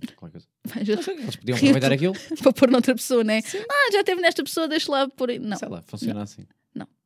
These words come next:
Speaker 2: É uma cicatrizinha que tens, tipo, aqui na clavícula, abres a carne, cortas mesmo com bisturi,
Speaker 1: Fizeste cá a pilha?
Speaker 2: cortas os tubos e vai para o lixo.
Speaker 1: Não
Speaker 2: Os
Speaker 1: guarda-,
Speaker 2: tubos,
Speaker 1: não
Speaker 2: quer
Speaker 1: guardaste
Speaker 2: dizer,
Speaker 1: a pilha?
Speaker 2: não.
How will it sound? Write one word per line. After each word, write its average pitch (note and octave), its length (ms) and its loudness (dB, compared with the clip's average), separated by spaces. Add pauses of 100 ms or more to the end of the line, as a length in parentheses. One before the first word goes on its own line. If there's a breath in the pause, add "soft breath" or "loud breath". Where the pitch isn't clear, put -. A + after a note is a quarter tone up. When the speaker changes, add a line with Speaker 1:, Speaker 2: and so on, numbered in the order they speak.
(360)
Speaker 2:
É G3+ 80 -2
uma G#3+ 160 0
cicatrizinha A3 600 -4
que - 20 -10
tens, A3+ 160 -4
tipo, - 180 -6
aqui A#3 200 -2
na A3+ 100 2
clavícula, D#4+ 580 -6 (640 soft breath)
abres A3+ 380 0
a B3+ 60 2
carne, D#4+ 420 -2 (840)
cortas G#3 420 -4
mesmo A3 260 -4
com A#3+ 140 -6
bisturi, A#3+ 420 -8
Speaker 1:
Fizeste B2+ 220 -6
cá B2+ 100 -4
a A#2 40 -6
pilha? F3 280 -8 (500)
Speaker 2:
cortas A#3+ 460 -2
os A#3+ 300 -4 (360)
tubos D4 360 -8
e D4+ 200 -8
vai D4 140 -8
para D4+ 120 -8
o D4+ 40 -6
lixo. C#4+ 280 -10
Speaker 1:
Não A#3 60 -4
Speaker 2:
Os A#3 80 -4
Speaker 1:
guarda-, A#3 80 -4
Speaker 2:
tubos, D#4 180 -4
Speaker 1:
não C3+ 40 -2
Speaker 2:
quer C3+ 60 -2
Speaker 1:
guardaste C3 220 0
Speaker 2:
dizer, - 80 -4
Speaker 1:
a - 20 -2
pilha? D#3+ 260 -8
Speaker 2:
não. A3 160 -6